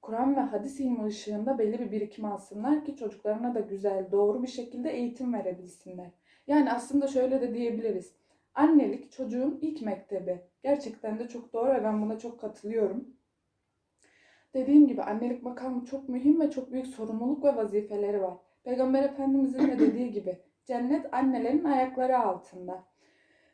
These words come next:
Bu, bundan dolayı da, hani, bizi bir müddet boyunca karınlarında taşıyorlar, sonra kucaklarında, sonra bir ömür boyu da kalplerinde taşıyorlar. Ben şöyle düşünüyorum, hani,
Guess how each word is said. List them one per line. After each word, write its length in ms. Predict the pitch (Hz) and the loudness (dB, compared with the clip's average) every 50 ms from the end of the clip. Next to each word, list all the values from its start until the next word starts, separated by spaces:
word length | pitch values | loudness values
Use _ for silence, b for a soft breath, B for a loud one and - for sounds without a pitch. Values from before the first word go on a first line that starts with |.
| b b b _ _ _ 294 | b b b _ _ _ -4
Bu, 240 | 339 330 - - | -2 -2 -2 0
bundan 400 | 247 269 294 311 339 339 339 311 | 6 8 8 8 8 8 6 6
dolayı 340 | 294 285 302 330 320 302 - | 6 6 6 6 4 4 2
da, 140 | 262 247 247 | 0 0 0
hani, 280 | 262 262 262 254 - 285 | 0 0 0 0 0 -2
bizi 220 | 262 262 294 277 | -2 -2 -4 0
bir 60 | 285 | 2
müddet 460 | 294 269 262 269 - 254 240 240 - | 2 2 2 2 -2 -4 -4 -6 -4
boyunca 340 | 240 240 233 233 233 254 254 | -4 -4 -4 -2 -4 -4 -4
karınlarında 640 | - 226 226 220 214 214 214 214 214 214 214 220 220 | -4 -6 -6 -4 -2 -2 -2 -2 0 -2 -2 -2 -4
taşıyorlar, 540 | - 226 214 - - 220 214 214 214 214 214 | -6 -8 -10 -8 -4 -2 0 2 2 2 0
sonra 440 | 214 - 269 277 294 285 269 254 - | -2 0 4 6 8 8 6 4 0
kucaklarında, 800 | - 240 226 233 226 220 220 214 220 214 214 214 214 214 208 202 | -4 -4 -2 0 -2 -2 0 0 0 0 2 2 2 0 0 -2
sonra 360 | - - 240 233 214 196 208 | -2 -4 -6 -6 -4 -2 0
bir 140 | 269 269 254 | 0 0 0
ömür 260 | 240 220 214 202 196 | 0 0 -2 0 2
boyu 180 | 214 214 208 | 2 2 2
da 100 | 208 202 | 2 0
kalplerinde 640 | 202 - 214 214 214 - 220 214 214 220 233 233 233 | -2 -2 -6 -6 -4 -4 -4 -4 -4 -4 -6 -8 -8
taşıyorlar. 600 | - 185 185 - - 180 180 175 175 190 262 294 - b b b b b b b | -8 -10 -12 -12 -12 -12 -10 -6 -4 -4 -4 -4 -6 b b b b b b b
Ben 120 | 294 311 311 | 2 2 2
şöyle 360 | - 330 330 330 285 240 202 | 2 2 4 4 4 2 2
düşünüyorum, 360 | - - - 208 202 196 190 202 | -2 -8 -8 -8 -8 -6 -6 -6
hani, 220 | 208 196 202 190 | -6 -6 -6 -6